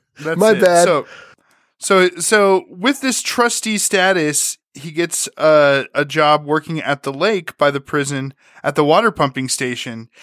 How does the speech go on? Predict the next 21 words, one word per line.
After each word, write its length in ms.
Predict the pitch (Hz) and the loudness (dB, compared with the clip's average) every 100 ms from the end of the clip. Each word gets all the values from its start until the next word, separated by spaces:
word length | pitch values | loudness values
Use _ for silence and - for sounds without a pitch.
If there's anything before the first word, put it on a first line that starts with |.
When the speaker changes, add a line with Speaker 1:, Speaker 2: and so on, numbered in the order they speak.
| - - | -20 -4
Speaker 1:
And 140 | 175 | 0
this 100 | 214 - | 0 2
guy 140 | 240 | 0
lived 380 | 196 190 226 196 | 0 0 -2 -2
alone, 680 | 180 160 202 233 143 123 127 | -2 2 2 2 0 -2 -6
and 160 | 156 160 | -6 -4
he 60 | |
just 200 | 156 160 | -6 -8
worked 300 | 151 165 180 | -2 -2 0
there 240 | 190 175 170 | 2 4 2
and 240 | 156 147 | 0 -4
lived 140 | 170 | -4
there 200 | 170 170 | 2 2
by 140 | 156 160 | 4 2
himself. 460 | 151 - 180 165 151 | 0 -2 0 0 -2
And 180 | 151 143 | -4 -2
there 80 | 147 | -4
wa-, 80 | - | -4
a 80 | 147 | -4
guard 320 | 143 160 165 | 2 2 2
would 260 | 160 143 | -4 -6